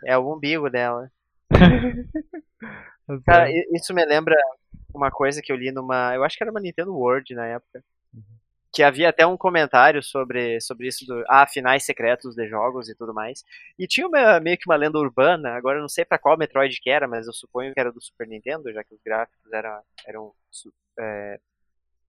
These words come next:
Speaker 1: dada a época, na real, da revista, e dado que os gráficos eram relativamente superiores aos, aos do nes, que tinha meio que uma lenda urbana, ah, você tinha que zerar o jogo com, sei lá, cem por cento e, e em menos
Speaker 3: Uhum.
Speaker 1: de X tempos.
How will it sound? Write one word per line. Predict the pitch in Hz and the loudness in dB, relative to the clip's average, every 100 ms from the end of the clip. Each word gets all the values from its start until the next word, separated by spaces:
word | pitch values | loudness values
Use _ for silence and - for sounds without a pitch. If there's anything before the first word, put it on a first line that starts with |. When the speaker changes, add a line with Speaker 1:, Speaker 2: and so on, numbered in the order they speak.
| _ _ | _ _
Speaker 1:
dada | 127 135 | 2 4
a | |
época, | 117 156 - 113 | 4 0 -4 -8
na | 107 113 | -10 -12
real, | 117 131 | -10 -8
da | 117 | -8
revista, | 107 127 147 123 - | -10 -12 -14 -14 -12
e | 123 | -4
dado | 127 131 135 | 2 2 2
que | - | -8
os | 117 | -8
gráficos | 123 120 - 127 | -2 -2 -4 -6
eram | 120 117 | -6 -6
relativamente | 117 127 127 127 120 117 | -6 -6 -6 -8 -8 -10
superiores | - - 113 107 123 127 117 - - | -12 -10 -8 -6 -8 -8 -12 -18 -12
aos, | 113 110 107 104 107 - - _ _ - | -8 -6 -8 -12 -16 -20 -20 _ _ -10
aos | 113 107 | -10 -8
do | 110 | -10
nes, | 113 - - _ _ _ _ _ - | -8 -10 -12 _ _ _ _ _ -8
que | 143 139 139 135 131 | -2 2 2 2 -2
tinha | - 180 | -4 -4
meio | 185 180 | -2 -2
que | 185 | 2
uma | |
lenda | 165 156 156 | 2 2 0
urbana, | 139 139 156 | 2 2 2
ah, | 160 170 | 4 4
você | 151 147 | 4 -8
tinha | - 156 | -8 -8
que | 156 | -6
zerar | 139 131 135 | 0 2 2
o | |
jogo | 127 135 135 123 | 2 -4 -4 -10
com, | 123 117 | -12 -10
sei | - 135 | -4 -2
lá, | 107 | -2
cem | - 127 | -6 -12
por | 156 | -10
cento | - 127 139 143 | -6 -4 -4 -8
e, | 127 | -10
e | 117 120 117 | -10 -14 -14
em | 117 | -8
menos | 139 135 | -6 -6
Speaker 3:
Uhum. | 139 | -8
Speaker 1:
de | |
X | - 147 - | -10 -10 -10
tempos. | 120 120 - _ - | -8 -8 -10 _ -20